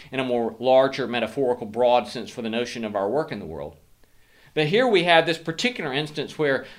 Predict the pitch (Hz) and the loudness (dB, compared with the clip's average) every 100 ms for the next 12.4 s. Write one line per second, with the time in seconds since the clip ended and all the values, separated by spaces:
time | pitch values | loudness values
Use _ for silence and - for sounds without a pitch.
0 | - - 180 190 202 170 143 156 160 165 | -6 0 2 2 0 -2 -2 -2 -4 -4
1 | 139 - 180 170 156 - - 220 196 175 | -6 0 0 2 -6 -6 -4 0 0 -2
2 | 139 - 208 147 95 82 - _ _ _ | -2 -2 -2 0 -2 -6 -18 _ _ _
3 | _ _ _ - 131 135 131 - - 180 | _ _ _ -10 -10 -8 -8 -6 0 2
4 | 190 185 180 170 151 147 156 151 - 151 | 2 2 2 2 2 4 4 4 -2 -4
5 | 131 - - 160 160 135 113 104 107 110 | -2 -4 0 0 2 0 0 0 -2 -4
6 | - - _ _ _ - 120 101 - _ | -10 -14 _ _ _ -8 -4 -4 -8 _
7 | - - 170 151 143 131 127 123 - 117 | -12 -6 -4 -2 -2 -4 -8 -10 -8 -8
8 | 117 107 104 - _ _ - 123 120 131 | -6 -8 -8 -14 _ _ -10 -8 -8 -6
9 | 127 120 123 110 - 110 104 - 123 113 | -4 -4 -4 -6 -10 -14 -12 -10 -10 -8
10 | 104 85 - _ - 92 92 73 - _ | -8 -10 -20 _ -18 -12 -10 -12 -18 _
11 | _ _ _ _ _ _ _ - 131 143 | _ _ _ _ _ _ _ -16 -8 -6
12 | 139 180 196 165 | -4 0 0 0